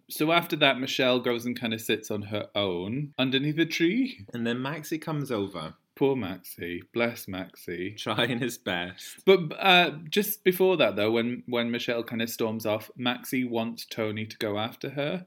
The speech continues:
Speaker 1: And I did kinda question who was in the wrong there.
Speaker 2: Oh, Maxie wants Tony to go after.
Speaker 1: Yes. Like, I think Maxie knows that he fucked up, whereas Tony is not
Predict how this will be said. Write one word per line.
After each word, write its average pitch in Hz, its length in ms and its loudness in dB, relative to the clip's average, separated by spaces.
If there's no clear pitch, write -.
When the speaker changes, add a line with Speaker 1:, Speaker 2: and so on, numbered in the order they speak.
Speaker 1:
And 131 120 4
I 135 80 6
did 147 220 0
kinda - 160 0
question 139 440 2
who 127 260 0
was 123 200 2
in 123 120 -2
the 123 120 -4
wrong 117 520 -2
there. 175 420 -2
Speaker 2:
Oh, 110 180 0
Maxie 120 400 0
wants 104 320 -4
Tony 95 300 -6
to - 100 -12
go 87 180 -6
after. 80 520 -10
Speaker 1:
Yes. 104 480 2
Like, 151 200 8
I 170 60 8
think 170 260 2
Maxie 156 400 0
knows 139 460 0
that 147 160 -6
he 135 120 -4
fucked - 400 -4
up, 143 180 0
whereas 117 280 -2
Tony 113 340 -4
is 117 120 -6
not 107 300 -4